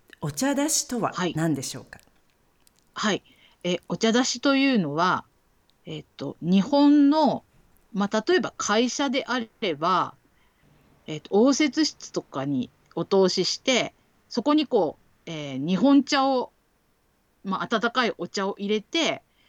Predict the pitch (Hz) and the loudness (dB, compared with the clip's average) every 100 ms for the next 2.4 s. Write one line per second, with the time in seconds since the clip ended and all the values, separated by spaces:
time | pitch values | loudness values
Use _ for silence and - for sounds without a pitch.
0 | _ _ - 175 165 156 147 135 127 147 | _ _ -8 -6 -6 -8 -8 -10 -10 0
1 | 214 175 196 254 - 175 214 254 262 262 | 2 4 2 -2 -4 0 2 4 2 2
2 | 233 240 240 - | -4 0 0 0